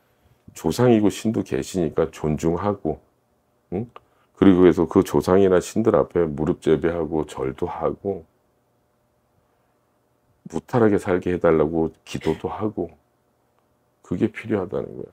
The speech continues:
자네는 이렇게 앞으로 늙어가도 돼. 자네 새끼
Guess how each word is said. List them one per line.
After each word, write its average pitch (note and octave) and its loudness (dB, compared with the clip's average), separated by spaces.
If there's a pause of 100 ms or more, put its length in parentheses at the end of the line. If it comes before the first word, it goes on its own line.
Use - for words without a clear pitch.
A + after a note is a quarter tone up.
(340)
자네는 B2+ 8
이렇게 F2 4 (720)
앞으로 - -2
늙어가도 D#2+ -2
돼. - -20 (1400)
자네 G#2 -6
새끼 G#2+ -6